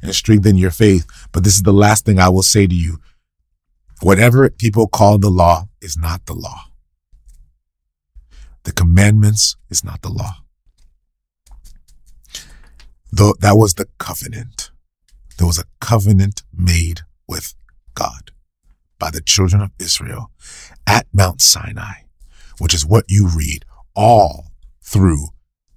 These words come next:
Exodus, Leviticus, Numbers, and Deuteronomy. Those were not written, though that wasn't a covenant that we made with God. That was a covenant that the children of Israel made with God.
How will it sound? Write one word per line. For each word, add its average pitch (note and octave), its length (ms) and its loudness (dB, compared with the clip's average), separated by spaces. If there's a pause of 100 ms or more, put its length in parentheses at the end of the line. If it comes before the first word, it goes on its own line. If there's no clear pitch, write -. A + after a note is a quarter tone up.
(400)
Exodus, D#2+ 520 -6
Leviticus, D#2+ 760 -6
Numbers, D#2 540 -8
and D2 200 -14
Deuteronomy. D2+ 720 -10 (920)
Those G#2 220 4
were G2 120 -2
not G2+ 200 -2
written, F2 520 -2 (340)
though G#2+ 120 2
that G#2 180 4
wasn't A#2+ 240 4
a G#2+ 60 2
covenant G2+ 600 0 (340)
that G#2 240 2
we G#2+ 380 4
made F2+ 320 2
with D2+ 160 -14
God. - 400 -14 (720)
That A2+ 100 6
was G#2+ 120 4
a G#2 100 0
covenant G2 640 -2
that - 180 -10
the - 100 -16
children A2+ 440 -4
of G#2 120 -12 (100)
Israel F#2 480 -6
made E2 260 -4
with - 220 -14
God. - 380 -8